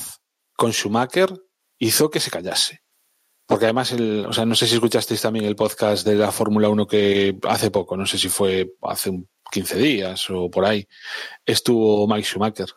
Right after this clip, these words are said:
en el podcast y comentaba, ¿no? Que casi, o sea, el piloto con el, su colega dentro de lo que es el circo es el propio Vettel, ¿no? Y vamos, eso, pues que son amigos, que les, eh, al, yo qué sé, pues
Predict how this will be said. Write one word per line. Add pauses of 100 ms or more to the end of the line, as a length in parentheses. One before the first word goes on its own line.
(220)
en
el
podcast
y (100)
comentaba,
¿no?
Que
casi,
o
sea,
el
piloto
con
el,
su
colega
dentro
de
lo
que
es
el
circo (540)
es
el
propio
Vettel,
¿no?
Y (580)
vamos,
eso,
pues
que
son
amigos,
que
les, (800)
eh,
al, (300)
yo
qué
sé,
pues